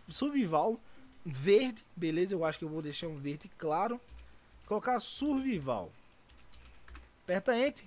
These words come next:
ele vai gerar esse N P C, você pode perceber. Lembrando que você pode colocar, sei lá, o N P C,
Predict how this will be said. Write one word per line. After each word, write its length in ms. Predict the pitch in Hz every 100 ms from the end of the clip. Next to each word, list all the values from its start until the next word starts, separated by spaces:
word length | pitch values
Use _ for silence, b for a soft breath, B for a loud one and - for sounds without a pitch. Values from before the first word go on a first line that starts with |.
| -
ele 140 | 185
vai 120 | 180 185
gerar 220 | 185 180
esse 180 | 175 185
N 120 | 170
P 160 | 240
C, 260 | 226 262 302
você 160 | 202 165
pode 200 | 160 156
perceber. 440 | 160 240 208 269 b b b -
Lembrando 320 | 185 175 185
que 40 |
você 200 | 175 180
pode 220 | 165 185 175
colocar, 320 | 175 185 165
sei 140 | 185
lá, 200 | 175 160
o 180 | 143 156
N 100 | 165
P 180 | 156 160
C, 400 | - 160 151